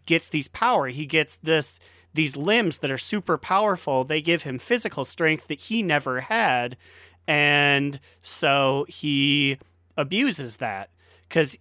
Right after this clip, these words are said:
he, he goes from sort of being picked on by society to being like, "Oh, I can pick on you guys now. I'm smart and I'm strong now." Which is why he goes so crazy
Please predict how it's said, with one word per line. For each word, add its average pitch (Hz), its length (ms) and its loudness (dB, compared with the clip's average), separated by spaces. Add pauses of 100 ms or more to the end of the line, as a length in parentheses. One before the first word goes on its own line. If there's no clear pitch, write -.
he, 214 280 -2
he 185 220 -2
goes 190 380 0
from 170 180 -2
sort 156 240 -2
of 147 80 -6
being 147 220 0
picked 254 260 -2
on 156 180 2
by 147 140 4
society 170 600 0
to 143 120 -8
being 143 220 0
like, 139 240 -2 (280)
"Oh, 143 140 0
I 180 120 2
can 156 180 -2
pick 208 240 -2
on 139 160 -2
you 120 80 -6
guys 117 260 -6
now. 110 260 -8
I'm 160 240 2
smart 156 540 0
and 180 260 2
I'm 127 140 2
strong 110 460 -4
now." 98 320 -10 (600)
Which 160 200 2
is 151 100 -2
why 175 140 0
he 175 140 -2
goes 165 180 0
so 147 180 0
crazy 170 560 0